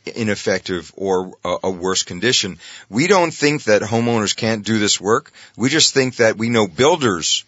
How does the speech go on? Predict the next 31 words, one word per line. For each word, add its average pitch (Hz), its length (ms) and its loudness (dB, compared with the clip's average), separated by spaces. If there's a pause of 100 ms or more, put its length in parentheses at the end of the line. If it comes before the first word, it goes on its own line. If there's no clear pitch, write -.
most 120 320 2
builders 147 380 2
don't 98 160 0
know 73 80 -6
how 87 140 -6
to 80 80 -6
do 78 260 -8
this 78 220 -8
work 76 260 -10
right. 90 260 -6 (300)
So 110 240 4
in 113 80 2
order 135 300 2
to 131 160 -8
do 117 180 0
it 110 120 2
right 113 420 0
and 95 100 -4
not 104 220 -2
be 113 80 -6
wasting 101 400 -4
your 87 100 -8
money 104 500 -2
and 101 220 -4
your 92 220 -4
effort 123 380 -4
and 90 180 -8
maybe 120 340 -4
making 92 320 -8
things 87 240 -10
worse, 123 280 0